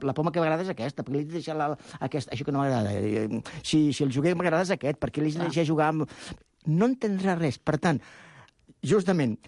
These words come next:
Speaker 1: quan veu els seus pares, ah, que, que es donen als altres, caram, caram, i diu, «Ai, podries tu també?»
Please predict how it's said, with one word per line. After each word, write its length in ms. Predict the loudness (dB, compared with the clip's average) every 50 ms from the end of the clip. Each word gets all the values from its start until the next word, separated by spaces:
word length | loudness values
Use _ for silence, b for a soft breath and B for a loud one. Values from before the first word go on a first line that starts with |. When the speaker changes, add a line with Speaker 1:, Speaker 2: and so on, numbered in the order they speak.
| -16 -6
Speaker 1:
quan 200 | -2 0 2 4
veu 160 | 4 2 2
els 80 | -2 -4
seus 160 | -6 -6 -4
pares, 400 | -2 0 0 0 0 -2 -6 -10 -14 _
ah, 100 | -16 -16 -16 _
que, 180 | -16 -14 -14 -14 -18 _ _ _
que 100 | -14 -12
es 80 | -10 -6
donen 240 | -6 -4 -4 -4 -4 -4
als 160 | -4 -4 -4
altres, 320 | -6 -6 -6 -8 -10 -10 -8
caram, 280 | -8 -6 -6 -6 -6 -8 -10 -14 _
caram, 260 | -8 -6 -6 -6 -6
i 80 | -4 -4 -4
diu, 60 | -4 B B B -2
«Ai, 120 | -2 -2
podries 360 | 2 2 2 2 2 0 0 -2
tu 80 | 0 0
també?» 260 | 2 2 2 0